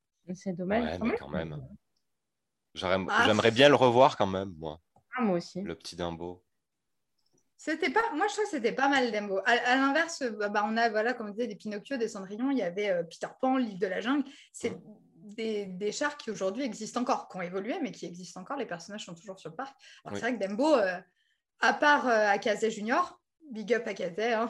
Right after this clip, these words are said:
Speaker 3: <laughs> attraction de mon cœur.
Speaker 2: <laughs>
Speaker 3: Euh, <laughs> effectivement, à part Akazé, euh, c'est, bon, Dumbo, euh,
Speaker 2: Bah,
Speaker 3: Evan
Speaker 2: si, il a son,
Speaker 3: Magic.
Speaker 2: il a son attraction, Dumbo.
Speaker 3: Il a son attraction, c'est vrai, c'est vrai.
Speaker 2: Mais bon, c'est pas
Speaker 1: L'ambiance
Speaker 3: Mais on
Speaker 1: du
Speaker 3: voit.
Speaker 1: train,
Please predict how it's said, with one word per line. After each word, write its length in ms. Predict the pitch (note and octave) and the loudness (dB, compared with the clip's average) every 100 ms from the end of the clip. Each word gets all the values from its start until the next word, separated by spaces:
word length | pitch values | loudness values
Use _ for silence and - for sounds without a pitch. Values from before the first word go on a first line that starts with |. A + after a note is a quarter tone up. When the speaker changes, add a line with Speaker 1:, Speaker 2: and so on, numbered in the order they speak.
| A3+ | -2
Speaker 3:
<laughs> 160 | A#3 D4 | 2 4
attraction 560 | C4+ - B3+ A#3 C4 | 4 4 0 0 -4
de 80 | A3+ | -4
mon 160 | G#3+ G3+ | -4 0
cœur. 200 | B3+ - | 2 2
Speaker 2:
<laughs> 580 | - - - - - | 0 -6 -14 -10 -2
Speaker 3:
Euh, 280 | B3 A3+ D#4 | 2 6 6
<laughs> 680 | D4+ F4 C#4+ - - D4+ - _ - _ | 6 6 6 2 -12 -16 -20 _ -20 _
effectivement, 680 | C#4+ B3 C#4+ - C4 A3+ C#4+ | -4 -2 -4 -4 -2 0 2
à 120 | D4+ A3 | 2 0
part 160 | G#3 | 0
Akazé, 380 | G#3+ G#3 G#3+ G#3+ | -2 -2 -2 0
euh, 440 | D4 C#4 G#3 G3 G3 | 2 2 0 -2 -4
c'est, 160 | - - | -10 -18
bon, 100 | G3+ F3+ D3+ | -14 -14 -12
Dumbo, 440 | F#3 F#3 G3 B3 D4 | -10 -8 -2 0 2
euh, 360 | G#3 F3+ E3+ - | 0 -2 -4 2
Speaker 2:
Bah, 140 | - | 4
Speaker 3:
Evan 60 | A3 | 6
Speaker 2:
si, 120 | G#3+ | 6
il 80 | C3+ | 8
a 60 | A2+ | 10
son, 120 | B2 | 8
Speaker 3:
Magic. 240 | A2+ - - | 4 0 -4
Speaker 2:
il 140 | G2+ | 2
a 60 | F#2 | 4
son 160 | F2+ | 4
attraction, 500 | E2+ - F#2 - A2 - _ _ _ _ _ _ - | 0 0 -2 -2 -6 -8 _ _ _ _ _ _ -6
Dumbo. 380 | E2 D#2+ D#2 - - | -4 -2 -4 -4 0
Speaker 3:
Il 80 | C4 | 2
a 100 | D4+ | 2
son 160 | C#4+ | 2
attraction, 400 | B3+ B3+ B3 D#4+ - | 2 2 -4 -6 -8
c'est 160 | - | -4
vrai, 200 | A3+ F3 - | -4 -6 -14
c'est 160 | - G#3 | -12 -10
vrai. 160 | F#3 - - - | -10 -16 -20 -20
Speaker 2:
Mais 280 | - D2+ E2 | -10 -2 0
bon, 200 | D#2+ C#2+ _ _ _ | 0 -4 _ _ _
c'est 200 | - - | -20 -10
pas 540 | C2+ C#2 C2 - - _ _ _ _ _ - | -6 -4 -6 -14 -20 _ _ _ _ _ 2
Speaker 1:
L'ambiance 420 | G3+ C4 B3 C#4 | 6 6 6 6
Speaker 3:
Mais 60 | C#4 | 6
on 40 | |
Speaker 1:
du 60 | A3 | 4
Speaker 3:
voit. 280 | A3 - - _ - | 0 -2 -14 _ 2
Speaker 1:
train, 360 | A#3 C4+ C#4+ | 6 6 6